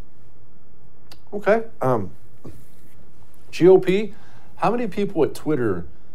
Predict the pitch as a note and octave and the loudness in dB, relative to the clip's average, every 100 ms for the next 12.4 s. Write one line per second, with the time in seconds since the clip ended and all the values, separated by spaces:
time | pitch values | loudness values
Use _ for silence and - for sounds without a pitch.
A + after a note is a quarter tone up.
0 | - - - - - - A2+ G2+ F2+ E2+ | -4 -4 -4 -4 -4 0 2 2 -2 -2
1 | E2 - - - - - - - - - | -4 -4 -4 -4 -4 -4 -4 -4 -4 -4
2 | - F3 F3+ D3+ D3+ C3 B2 G2+ C#3+ C3+ | -4 2 4 4 2 0 0 2 2 0
3 | - G2 F2+ - - - - - G2 - | -2 -4 -4 -4 -4 -4 -4 -4 -4 0
4 | C#3+ C#3+ C#3 A2+ B2 A2+ - C#3+ C#3 A2 | 0 2 0 0 0 0 -2 0 0 -2
5 | G2+ G2 - F2+ F2 F2 - - - - | -2 -4 -4 -2 -2 -2 -4 -4 -4 -4
6 | - - C3+ B2+ - A#2 A#2 A2 G2 G2+ | -4 4 4 4 0 -2 -2 -2 -2 -2
7 | G2 A2+ G#2 C3+ B2+ A#2+ A#2+ G2 F#2 - | -4 -2 0 2 2 2 0 0 -2 -4
8 | B2+ B2+ A#2 G#2+ G#2 F#2+ - A#2+ A2+ A2 | -4 -2 -2 -2 -4 -4 -2 -2 0 -2
9 | G2+ F#2 G#2+ G#2 - A2+ G2 F#2 F2 E2+ | -2 -2 0 0 -2 0 0 -2 -4 -4
10 | E2+ - - F#2 E2+ D#2+ E2+ E3 A3 A3+ | -4 -4 -4 -4 -2 -4 -4 -2 -2 -2
11 | F#3+ G#2+ G2+ - - F#2 F2 F2 - - | -2 -2 -4 -4 -2 -2 -2 -4 -4 -4
12 | F2+ D#2 - | -4 -4 -4